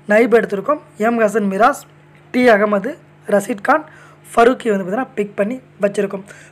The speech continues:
கொண்டு வந்திருக்க பத்து டீமே ஹை ரிஸ்க்கான team தான். Risk எடுக்கிறவங்க மட்டும் இதை வச்சு play பண்ணுங்க. ப்ளஸ்ஸும் வரும், மைனஸும் வரும். Risk எடுக்கிறது உங்களோட தனிப்பட்ட ஒரு விருப்பங்கள்.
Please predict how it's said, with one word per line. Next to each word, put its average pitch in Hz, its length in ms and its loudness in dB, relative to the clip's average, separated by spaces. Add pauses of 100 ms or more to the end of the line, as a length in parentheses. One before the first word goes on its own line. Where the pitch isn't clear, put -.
கொண்டு 240 220 2
வந்திருக்க 294 540 2 (100)
பத்து 208 260 0
டீமே 254 320 -2
ஹை 208 260 2
ரிஸ்க்கான 208 460 2
team 185 220 -6
தான். 269 220 -2 (300)
Risk 226 400 -2
எடுக்கிறவங்க 220 440 2
மட்டும் 220 440 -2
இதை 185 120 -6
வச்சு 185 220 -10
play 202 240 -2
பண்ணுங்க. 214 500 -4
ப்ளஸ்ஸும் 202 360 -2
வரும், 269 240 0 (420)
மைனஸும் 220 420 0
வரும். 214 280 -2 (540)
Risk 233 240 -2
எடுக்கிறது 247 320 0 (100)
உங்களோட 220 480 2
தனிப்பட்ட 202 520 -4
ஒரு 190 160 -6
விருப்பங்கள். 175 460 -8